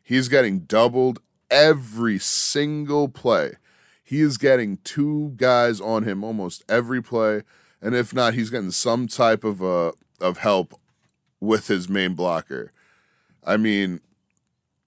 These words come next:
the guy's just getting set up for failure because they're not afraid of anybody else on the line, and they know, okay, if we can block him,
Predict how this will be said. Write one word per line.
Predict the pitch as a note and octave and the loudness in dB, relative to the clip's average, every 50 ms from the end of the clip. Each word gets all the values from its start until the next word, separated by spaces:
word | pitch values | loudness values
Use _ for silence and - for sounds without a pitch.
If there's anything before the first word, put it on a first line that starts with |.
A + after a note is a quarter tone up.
| _ _ _ _ - _ - | _ _ _ _ -20 _ -10
the | G2+ A2 A2+ | -4 -2 -2
guy's | G#2+ G2 - A#2+ B2 C3 C3+ C3+ B2 - | -2 0 2 4 6 6 6 6 4 2
just | - A#2+ A2+ - - - | 0 -2 -2 -2 -2 0
getting | B2+ B2 G#2+ G2+ F2+ | 0 0 0 0 -4
set | - - A#2 A2 G#2+ | -2 0 2 4 4
up | A#2 A#2+ A2 | 4 2 0
for | - A2 G2+ | -2 -8 -10
failure | - - G#2+ A2 A2+ A2+ A2+ G2+ F#2 | -6 -2 0 0 2 2 2 0 -2
because | F2+ F#2+ F#2 - - G#2+ F#2+ F2+ F2 E2 D#2+ - - - _ _ _ _ _ _ _ _ _ _ _ _ - | -2 -6 -8 -6 -2 0 0 0 0 -2 -6 -10 -12 -14 _ _ _ _ _ _ _ _ _ _ _ _ 0
they're | G#2+ A#2 B2+ | 2 4 4
not | C3+ C#3 C3+ C3 | 6 6 6 4
afraid | B2+ - - - B2 B2 B2+ A#2+ | 4 2 0 0 2 4 4 4
of | A2 F#2+ | 2 2
anybody | G#2+ G#2+ A2 G#2 A2 G#2+ G#2 | 2 2 2 2 2 4 4
else | G#2 G#2 G#2+ - - | 4 4 2 0 -2
on | A2+ G2+ | -4 -2
the | F#2+ | -2
line, | F#2 F#2+ G2 G#2+ A2+ A2 | -2 0 0 0 0 0
and | G2+ G2 | 0 -2
they | G2 G2+ | 0 0
know, | G#2 G#2 F#2+ | 0 0 0
okay, | F#2 G2 - - F#2+ | 0 -2 0 0 0
if | E2+ - | 0 0
we | - A2 | -4 -8
can | - - B2+ A#2+ | -6 -6 -8 -6
block | G2 G2 A2 A2+ A2+ A2+ A2+ | -4 0 2 2 2 2 0
him, | - - G#2+ G2+ G2 G2 F#2+ | -2 -4 -2 -2 -2 -4 -6